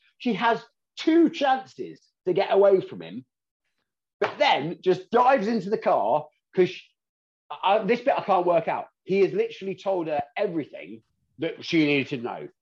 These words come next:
His daughter's been kidnapped. There's a whole bunch of people. He's only got a few hours to get her back, and he needs her help to get him. And then she's like,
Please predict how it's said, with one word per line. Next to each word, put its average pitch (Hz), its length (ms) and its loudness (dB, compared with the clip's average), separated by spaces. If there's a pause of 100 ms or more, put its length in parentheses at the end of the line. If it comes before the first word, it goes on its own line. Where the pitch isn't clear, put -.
His 127 160 -4
daughter's 196 380 2
been 170 180 4
kidnapped. 107 560 -6
There's 101 160 -12
a 104 60 -6
whole 196 220 4
bunch 160 240 -2
of 139 100 -10
people. 107 500 -2 (220)
He's 117 100 -6
only 202 220 2
got - 160 -2
a - 80 -10
few 120 180 -4
hours 104 280 -6
to 117 60 -18
get 95 220 -8
her 92 220 -8 (320)
back, 101 260 -4
and 107 100 -10
he 107 80 -6
needs 123 280 -2
her 151 160 2
help 120 400 -2
to 120 80 -12
get 117 160 -4
him. 85 160 -14 (320)
And 147 80 -2
then 151 80 -2
she's 151 160 -8
like, 151 160 0